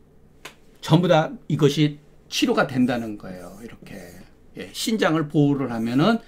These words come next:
다 이게 된다는 거예요. 이거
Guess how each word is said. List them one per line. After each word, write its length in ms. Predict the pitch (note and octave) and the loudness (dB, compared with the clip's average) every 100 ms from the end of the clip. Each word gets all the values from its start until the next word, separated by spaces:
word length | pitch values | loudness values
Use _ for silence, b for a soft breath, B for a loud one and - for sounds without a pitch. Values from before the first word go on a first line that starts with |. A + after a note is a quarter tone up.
| b - | b -16
다 320 | - G#2 B2+ | -6 -2 -2
이게 200 | A#2 C3+ | -2 -6
된다는 440 | B2+ B2+ C#3 B2 | 0 0 0 -2
거예요. 500 | G2 E2+ E2 F2 F#2 - - _ _ _ _ _ _ - - - _ - | -12 -16 -18 -20 -20 -20 -20 _ _ _ _ _ _ -20 -20 -20 _ -10
이거 260 | A#2+ C3 | -8 -8